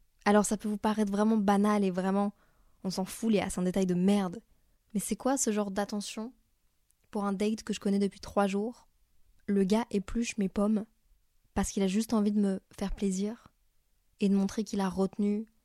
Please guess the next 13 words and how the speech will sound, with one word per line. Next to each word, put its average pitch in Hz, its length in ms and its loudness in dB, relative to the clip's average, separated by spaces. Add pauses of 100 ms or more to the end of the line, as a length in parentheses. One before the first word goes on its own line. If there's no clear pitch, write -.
(240)
qu'est-ce - 160 -10
que 214 80 0
je 190 60 2
lui 196 100 2
disais. 190 380 0 (760)
C'est - 160 -6
quoi 247 180 2
ce 220 140 -2
genre 196 180 0
d'attention ? 196 560 -2 (960)
Je 190 120 -2
vous 208 140 6
jure, 233 420 0